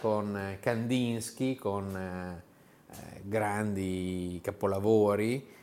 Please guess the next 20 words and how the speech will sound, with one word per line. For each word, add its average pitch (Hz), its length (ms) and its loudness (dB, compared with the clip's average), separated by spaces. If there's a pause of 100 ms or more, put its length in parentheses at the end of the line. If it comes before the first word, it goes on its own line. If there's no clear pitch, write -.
(220)
e 117 200 2
appunto 117 400 4
nel 104 160 4
quarantuno, 123 1160 4
eh, 101 440 0
sposa 110 720 6 (360)
Max 110 360 0
Ernst, 104 680 4 (580)
un 110 160 -2
amore 110 400 6
che 110 120 2
durerà 104 360 6
cinque 113 420 4
anni. 110 600 2 (280)
Nel 104 160 0
frattempo 113 880 8
è 90 1200 4
scoppiata 98 480 -2
la 101 100 -2
guerra, 123 760 6